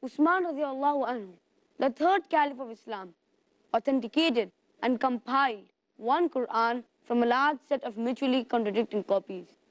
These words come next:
The Quran, revered as the word of Allah subhanahu wa ta'ala by the Muslims the world over, is the same Quran as the one revealed to Prophet Muhammad, peace be upon him.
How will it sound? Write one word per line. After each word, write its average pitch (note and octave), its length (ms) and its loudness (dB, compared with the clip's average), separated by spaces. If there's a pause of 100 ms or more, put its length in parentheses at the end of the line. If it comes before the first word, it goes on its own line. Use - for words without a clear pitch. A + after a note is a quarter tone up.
(580)
The B3+ 140 2
Quran, D4+ 560 0 (320)
revered D4 460 4
as D#4+ 140 4
the C#4+ 80 0
word C4 180 -2
of A#3 100 -10
Allah A#3+ 300 0
subhanahu A3 560 -4
wa A3 60 0
ta'ala A3 380 0 (360)
by A#3+ 140 4
the A3+ 100 -4
Muslims A3+ 720 -4 (260)
the G#3 100 2
world C4 520 2
over, F#3 260 0 (720)
is B3+ 120 4
the C#4+ 80 4
same F#4 280 4
Quran C#4+ 520 0 (760)
as C4+ 180 2
the B3 120 -2
one C#4 240 2
revealed C#4 520 2 (200)
to A#3+ 80 -4
Prophet A#3 240 -2
Muhammad, A3+ 520 0
peace G#3+ 200 -4
be G3+ 60 0
upon F#3 340 -2
him. D#3+ 100 -12